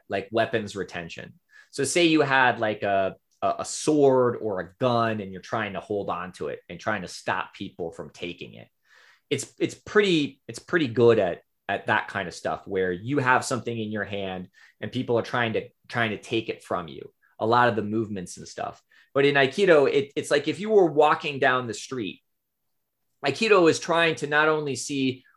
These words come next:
where the person that's coming towards you, how they're moving, but what's the space behind them, where are the other people around them? And you have to have a wide open vision so you know how to move to effectively get to that different position. And that's no different than I see it in negotiation of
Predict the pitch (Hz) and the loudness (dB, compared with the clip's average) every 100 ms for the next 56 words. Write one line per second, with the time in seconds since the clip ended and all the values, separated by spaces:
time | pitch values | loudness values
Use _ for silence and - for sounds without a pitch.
0 | - 131 131 123 - 147 135 120 104 - | -2 2 2 2 4 4 2 -4 -6 -2
1 | 180 185 160 - 123 110 110 104 123 123 | 0 0 -2 0 0 0 -2 0 2 6
2 | 165 165 117 98 98 95 - - _ - | 6 6 2 0 -6 -10 -16 -20 _ 0
3 | 135 147 170 - 139 - 143 135 - 123 | 2 4 4 2 -6 2 2 2 0 0
4 | 135 143 143 131 127 131 127 120 117 120 | 2 0 0 -4 0 2 2 2 2 2
5 | 117 120 - 101 98 107 113 87 57 - | -4 -8 -6 -4 0 0 0 -4 -12 -16
6 | _ _ _ - 143 147 180 185 160 160 | _ _ _ -4 -2 2 2 2 0 0
7 | 151 127 113 113 139 135 127 120 113 151 | 0 0 0 2 4 4 0 -2 -2 -2
8 | 131 120 - 127 120 131 143 131 131 113 | -2 -6 -2 -2 -2 -2 -2 2 2 2
9 | 120 156 151 127 - 120 113 131 123 123 | 2 2 2 0 -2 -2 0 2 0 -2
10 | 110 110 107 - - 95 - 87 - - | -8 -6 -6 -6 -4 -4 -6 -12 -14 -16
11 | 85 98 - - - _ _ _ _ _ | -8 -8 -8 -14 -20 _ _ _ _ _
12 | _ 139 143 165 185 190 170 175 170 143 | _ 0 4 4 4 2 2 0 0 -2
13 | 143 135 123 139 127 127 117 107 107 - | 0 0 -2 -4 -4 -4 -4 -2 -2 -2
14 | 127 139 143 107 90 - 107 98 | 2 2 2 -4 -6 -2 -2 -2